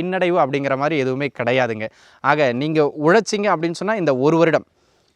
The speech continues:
மே மாதத்திலிருந்து இரண்டாயிரத்தி இருபத்தைந்து மே மாதம் வரையும் அழகா குரு உங்களுக்கு சப்போர்ட் பண்ற நிலைமையில இருக்கார்.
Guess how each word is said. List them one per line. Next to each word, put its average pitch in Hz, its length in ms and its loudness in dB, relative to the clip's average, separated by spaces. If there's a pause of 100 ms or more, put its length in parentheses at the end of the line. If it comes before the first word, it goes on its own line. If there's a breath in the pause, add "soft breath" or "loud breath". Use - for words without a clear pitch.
(100)
மே 147 260 0
மாதத்திலிருந்து 165 840 0
இரண்டாயிரத்தி 170 560 0
இருபத்தைந்து 151 420 -4
மே 147 200 -2
மாதம் 147 240 0
வரையும் 135 300 -2
அழகா 165 380 0
குரு 160 240 -4
உங்களுக்கு 135 260 -4
சப்போர்ட் 190 420 -4
பண்ற 156 200 -2
நிலைமையில 143 340 -2
இருக்கார். 110 300 -6